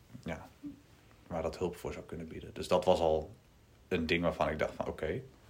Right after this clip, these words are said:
dat had ik hier niet ondergeschat." Eh, het hele schrijven, weet je, het is toch een stukje fijne motoriek. Ja, er is nog steeds een discussie over, is dat nou ergotherapie, is dat nou fysiotherapie?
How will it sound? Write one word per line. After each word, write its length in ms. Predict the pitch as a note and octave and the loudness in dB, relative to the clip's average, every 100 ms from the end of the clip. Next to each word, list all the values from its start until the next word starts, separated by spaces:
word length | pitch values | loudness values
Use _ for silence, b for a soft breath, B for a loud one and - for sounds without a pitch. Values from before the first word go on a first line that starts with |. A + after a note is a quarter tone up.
| b b b b - - | b b b b -14 -8
dat 160 | D#2 | -6
had 100 | D#2+ | -6
ik 100 | D#2+ | -6
hier 120 | D#2+ | -8
niet 160 | D#2+ D#2 | -6 -6
ondergeschat." 640 | E2 D#2 - - G2+ - - B B B B B B | -6 -4 -2 2 2 2 -14 B B B B B B
Eh, 240 | - D#2 | 2 4
het 140 | C#2+ - | 4 6
hele 200 | F2+ F2 | 6 6
schrijven, 800 | - - F#2+ D#2 D#2+ F#2+ G#2 C3 - - - | 6 4 4 4 4 2 0 -6 -14 -20 -12
weet 140 | D#2+ | -6
je, 60 | D2+ | -2
het 80 | E2 | 0
is 160 | E2+ | 0
toch 140 | - E2+ | 0 0
een 60 | |
stukje 260 | E2 - - | 0 -2 -6
fijne 280 | - F2 E2 | -2 0 0
motoriek. 480 | E2 E2 - F2+ - | 0 0 -2 -4 0
Ja, 240 | D2 D2+ | 0 0
er 100 | - | -4
is 120 | E2 E2+ | -4 -2
nog 100 | D#2+ | 4
steeds 200 | F2+ - | 4 6
een 60 | |
discussie 420 | E2 - - - - | 4 6 6 4 4
over, 320 | E2 E2 D2+ B B B B | 4 4 0 B B B B
is 140 | G#2 - | 0 2
dat 100 | D#2+ | 2
nou 120 | D2+ | 4
ergotherapie, 600 | E2+ D#2+ F2 D#2 - D#2+ | 4 2 0 0 0 -2
is 120 | D#2 | -2
dat 100 | - | 0
nou 120 | D2+ | -2
fysiotherapie? 920 | - F#2+ F#2 - - F2+ - F2 F2 | 0 2 2 0 2 2 2 -2 -4